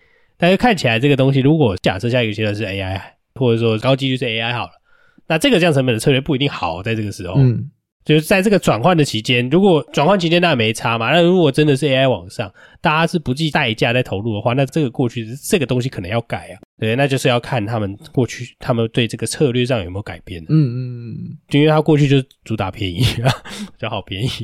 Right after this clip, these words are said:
Speaker 1: 啊。
Speaker 2: 其实我觉得这个东西都是大家被苹果带坏了嘛，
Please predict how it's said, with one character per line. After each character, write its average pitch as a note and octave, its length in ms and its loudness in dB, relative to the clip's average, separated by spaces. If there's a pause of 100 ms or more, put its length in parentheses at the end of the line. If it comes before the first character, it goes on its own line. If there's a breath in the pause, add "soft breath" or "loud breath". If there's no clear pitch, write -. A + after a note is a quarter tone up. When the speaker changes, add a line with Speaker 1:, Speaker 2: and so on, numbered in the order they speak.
(120)
Speaker 1:
啊。 - 100 0
Speaker 2:
其 - 60 -14
实 G3+ 80 2
我 F#3+ 100 6
觉 B2+ 80 2
得 C3 60 2
这 G3+ 80 4
个 F3+ 80 4
东 E3 180 4
西 D#3 80 2
都 D3+ 140 4
是 C#3+ 200 0
大 D#3 200 2
家 C#3 480 0 (240)
被 D3+ 120 2
苹 C3 160 -2
果 A#2+ 120 0
带 B2 120 0
坏 B2+ 180 2
了 G#2 80 -8
嘛， A2 140 -4